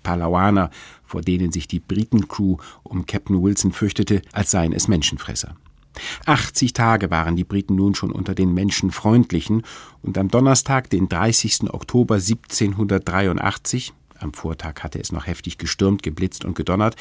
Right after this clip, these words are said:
da vermerkt Wilson in seinem Tagebuch: "Am Morgen war es trocken. Der Wind war ein frischer Südost, nachmittags näherten sich zween Männer und ein Knabe in einem kleinen Kanut.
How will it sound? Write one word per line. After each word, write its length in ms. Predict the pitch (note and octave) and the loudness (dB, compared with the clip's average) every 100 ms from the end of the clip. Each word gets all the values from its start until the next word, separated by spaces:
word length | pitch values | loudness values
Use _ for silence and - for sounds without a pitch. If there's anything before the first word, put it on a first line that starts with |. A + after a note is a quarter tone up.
| - - - - | -10 -10 -12 -2
da 160 | B2+ | 0
vermerkt 380 | D3+ C3 B2 - | 4 4 4 4
Wilson 360 | A2 C3 - A2+ | 4 4 4 2
in 120 | G#2 | 2
seinem 260 | G2+ F2+ | 0 0
Tagebuch: 560 | G2+ A2 B2 A#2 A#2+ A2+ - - - - | 2 0 2 2 2 2 -12 -20 -20 -4
"Am 100 | - | 6
Morgen 480 | A2+ A#2+ C#3+ D3+ C3 | 8 10 8 6 6
war 120 | A#2 | 6
es 140 | B2 - | 2 0
trocken. 400 | - E2+ D#2+ - - _ _ - | -2 -2 -4 -10 -20 _ _ -4
Der 140 | F#2+ F#2 | 0 4
Wind 280 | A#2+ B2+ A#2 | 4 4 0
war 100 | E2+ | -4
ein 140 | E2 | -4
frischer 320 | - A2 G2+ | -2 0 2
Südost, 500 | E2 D#2+ B2 D3 - _ - | 0 -2 0 0 0 _ -2
nachmittags 720 | F#2+ - G#2 - G2 - F#2+ | -2 0 -4 -4 -6 -4 0
näherten 400 | F#2+ F#2+ - F#2 | 0 0 0 -2
sich 220 | F#2+ - | -2 0
zween 420 | - G2+ F#2+ F2 | 0 2 2 4
Männer 360 | F2+ G#2+ A#2 - | 4 4 2 2
und 220 | A2 - | -2 0
ein 180 | F#2+ F#2 | -2 -2
Knabe 460 | - G2 A2+ A2 | 0 2 4 2
in 160 | G#2 F#2 | 0 -2
einem 240 | - F#2 F#2 | -2 -2 -2
kleinen 400 | - F#2 F#2+ F#2+ | -2 0 0 -2
Kanut. 580 | G2+ G2+ E2+ D2+ - | -2 -2 -2 -4 -14